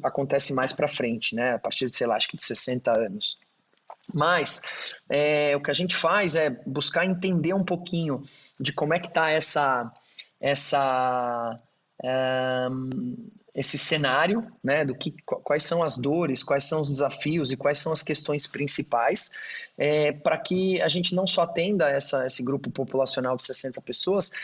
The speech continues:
mas pra que a gente leve essas informações práticas pra um grupo de estudo de médicos que tão se dedicando, porque tem outros médicos também fazendo isso. Então, o doutor Marcelo, junto com outros colegas, faz parte de um grupo formado dentro da Sociedade Brasileira de Geriatria e Gerontologia pra estudar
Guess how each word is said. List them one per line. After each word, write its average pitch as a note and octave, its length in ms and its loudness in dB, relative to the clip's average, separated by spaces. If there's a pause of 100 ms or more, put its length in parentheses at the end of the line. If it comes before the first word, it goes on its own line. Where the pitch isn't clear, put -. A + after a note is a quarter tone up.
(180)
mas E3 160 2
pra E3+ 120 -2
que F3 120 -2
a - 20 4
gente F3 460 2
leve F#3+ 440 4
essas E3+ 300 2
informações D3 760 -2
práticas E3+ 840 0 (320)
pra D#3 120 0
um E3 120 2
grupo F3 340 2
de E3 80 2
estudo F3 400 2
de F3+ 140 2
médicos E3+ 560 2
que F3+ 100 -4
tão F3 220 0
se F3 120 0
dedicando, F3 480 0
porque - 220 -12
tem A3 240 0
outros D3 260 0
médicos C3+ 400 -2
também C3 300 -2
fazendo B2 420 -2
isso. A2+ 280 -4
Então, C3+ 240 -2
o D3 60 -6 (460)
doutor C3 280 -2
Marcelo, C3+ 420 2
junto C#3 180 -2
com - 120 -4
outros C3+ 240 -2
colegas, C3+ 560 2 (320)
faz C3+ 200 0
parte C3+ 300 0
de B2+ 80 0
um C#3+ 100 2
grupo C#3 320 0
formado C3+ 560 0
dentro E3 400 0
da D3 120 2
Sociedade C3+ 520 2
Brasileira C3 480 0
de B2+ 100 0
Geriatria C3 440 0
e - 20 0
Gerontologia B2+ 680 0
pra C3+ 160 0
estudar C#3+ 520 2